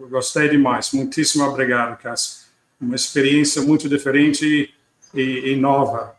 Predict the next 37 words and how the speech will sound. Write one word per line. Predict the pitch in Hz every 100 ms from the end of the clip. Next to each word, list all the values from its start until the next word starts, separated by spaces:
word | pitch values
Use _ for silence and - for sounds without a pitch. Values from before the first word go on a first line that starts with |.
| _
não | 120 131
é? | 113
Para | - 123
todos | 123 127 123 113
nós. | 113 110 - _ _ _ _ _ _ _ _ _ _ _ _ _ _
Eu | 180 156
quero | 175 180
estender | 175 175 165 165
também | 165 151 175 160
as | -
boas-vindas | 151 156 127 139 170 160 120
aos | 135 135
nossos | 143 131 - -
palestrantes | 139 135 - 147 170 - -
de | 135
hoje, | 143 170 175 196 - _ _ 208 -
o |
professor | - 127 - 123
Ricardo | 127 - 143 143 139
Ricci | 131 139 - 131
Uvinha, | 127 120 156 190 165 _ _ _ _ _ _ -
que |
é | 127
o | 120
vice-diretor | 127 - 120 131 127 - 147 160
da | 127
Escola | - - 127 123
de | 123
Artes, | 123 135 127 120
Ciências | - 127 127 123 123 120
e |
Humanidades | 127 123 113 123 147 160 120 -
da |
Universidade | 120 120 120 123 120
de |
São | 123 120
Paulo, | 131 135 165 180